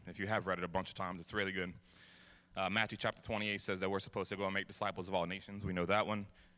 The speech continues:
Uh, James chapter four, verse eight says that we're supposed to draw near to God so that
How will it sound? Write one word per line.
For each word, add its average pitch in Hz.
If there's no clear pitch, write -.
Uh, 85
James 101
chapter 104
four, 107
verse 98
eight 104
says 92
that 92
we're 101
supposed 104
to 92
draw 107
near 110
to -
God 98
so 98
that 90